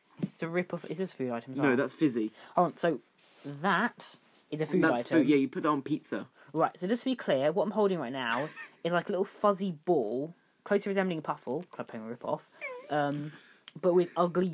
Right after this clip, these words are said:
Speaker 1: yellow eyes and sort of grin, and that's a food item. And yet here I am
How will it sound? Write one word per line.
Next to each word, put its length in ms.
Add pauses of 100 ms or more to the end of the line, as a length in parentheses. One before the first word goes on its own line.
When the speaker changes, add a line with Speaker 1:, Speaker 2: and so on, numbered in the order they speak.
Speaker 1:
yellow 320
eyes 300
and 100
sort 140
of 200
grin, 580 (340)
and 100
that's 160
a 40
food 240
item. 480 (280)
And 120
yet 140
here 220
I 120
am 260